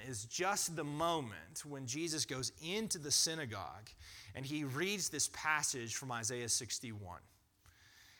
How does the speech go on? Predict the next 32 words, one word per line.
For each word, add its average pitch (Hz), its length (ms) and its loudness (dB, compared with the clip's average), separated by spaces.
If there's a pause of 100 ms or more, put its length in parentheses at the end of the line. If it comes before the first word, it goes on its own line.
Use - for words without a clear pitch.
(140)
And 131 160 -2
he 131 140 -2
reads 175 380 2
it 165 100 2
and 107 80 -8
he 123 60 -4
sits - 420 6
down 110 520 -2 (480)
and 127 260 -4
he 139 180 -4
just 123 300 2
announces 120 720 2
to 113 100 -4
everybody 101 680 -6 (220)
that 110 180 -4
these 147 300 2
things 131 400 -2
are 113 120 0
being 123 320 -4
fulfilled 104 800 -4 (140)
in 143 240 -2
their 110 240 -4
very 101 320 -4
presence. - 640 -4 (260)
And, 127 160 -6 (180)
and 135 80 -4
we're 170 140 4
gonna 190 140 6
talk 190 500 8
about 127 360 2 (260)
the, 127 260 2 (180)
why 160 520 8